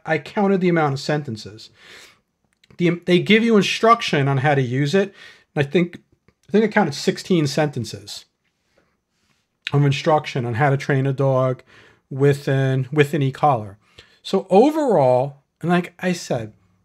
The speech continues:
even these franchises, 'cause, you know, people are gonna watch this that don't want a franchise. It's, I'm talking minim-, you know, I'm talking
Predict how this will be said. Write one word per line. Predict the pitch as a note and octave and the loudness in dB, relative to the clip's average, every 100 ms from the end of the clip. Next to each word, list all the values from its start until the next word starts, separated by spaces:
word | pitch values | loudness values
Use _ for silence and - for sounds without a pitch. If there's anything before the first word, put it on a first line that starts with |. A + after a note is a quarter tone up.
| _ _ _ _ | _ _ _ _
even | G3+ C4+ | 0 2
these | B3 G#3 | 0 0
franchises, | F#3 D#3 C#3+ B2+ G#2+ G2+ A2 G#2+ | 2 2 2 -4 -8 -10 -12 -8
'cause, | D3+ C3 C#3+ | -4 -4 -4
you | D#3 | -2
know, | C#3 | -2
people | C#3 G#3+ G#3 | -2 -4 0
are | G#3 | 0
gonna | F3+ | 0
watch | C#3 C3 B2 - | 0 0 -2 -4
this | C3 | -4
that | C#3 | -4
don't | A#2 | -4
want | A#2 | -4
a | A#2+ | -4
franchise. | B2 A#2+ - A#2+ A2+ - _ - - _ _ | -6 -6 -6 -8 -8 -12 _ -20 -20 _ _
It's, | E3 E3 - | 0 0 -2
I'm | E3+ E3+ | -4 0
talking | A#3 A3 B3+ E3+ C#3+ - - | 2 2 4 4 2 -2 -6
minim-, | C#3+ C3+ C3+ D#3+ F#3 F#3 - _ | -2 2 4 6 6 4 0 _
you | - | -6
know, | D#3+ | -4
I'm | |
talking | - A3 G#3+ A3+ F3+ | 2 2 2 0 -2